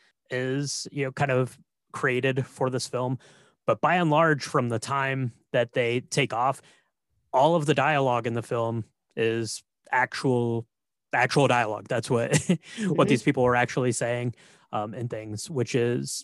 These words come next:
Speaker 1: uh, just fantastic. So, um,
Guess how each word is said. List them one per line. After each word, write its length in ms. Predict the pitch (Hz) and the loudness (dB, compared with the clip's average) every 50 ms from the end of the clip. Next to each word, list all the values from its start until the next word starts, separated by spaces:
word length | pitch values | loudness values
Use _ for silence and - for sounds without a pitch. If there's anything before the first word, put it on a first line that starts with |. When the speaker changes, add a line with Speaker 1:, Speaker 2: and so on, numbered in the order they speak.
| _ _ - | _ _ -10
Speaker 1:
uh, 200 | 120 113 113 120 | -8 -6 -6 -8
just 300 | 127 - 147 135 - - | -6 -6 -6 -6 -6 -4
fantastic. 680 | - 131 110 107 - 110 110 123 131 - - 107 104 _ _ - | -4 -4 -4 -6 -8 -8 -8 -8 -10 -10 -14 -16 -18 _ _ -20
So, 460 | - - - 139 120 117 120 113 - - - - - _ _ | -16 -8 -4 -2 0 0 0 -2 -2 -6 -20 -20 -20 _ _
um, 340 | - 127 131 131 127 127 - | -4 -2 0 0 0 -4 -8